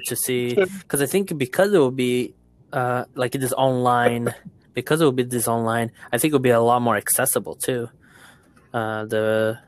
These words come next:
Speaker 1: the Carnival.
Speaker 2: The Spanish flu too changed everything.
Speaker 1: Uh-huh.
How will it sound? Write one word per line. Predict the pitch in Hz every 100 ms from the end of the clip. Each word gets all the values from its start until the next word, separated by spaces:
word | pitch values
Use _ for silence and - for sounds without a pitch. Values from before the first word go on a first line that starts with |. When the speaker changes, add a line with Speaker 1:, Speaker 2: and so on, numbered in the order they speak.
| _
Speaker 1:
the | -
Carnival. | - 123 110 117 117 110 113 - - - - - - _ _ _ _ _ _ _ _ _ _ _ - - _ _ - _ -
Speaker 2:
The | 180
Spanish | 185 - 240 247 -
flu | - 214 214
too | - 180
changed | 175 180 160 160 165
everything. | 156 147 151 151 151 151
Speaker 1:
Uh-huh. | 143 139 147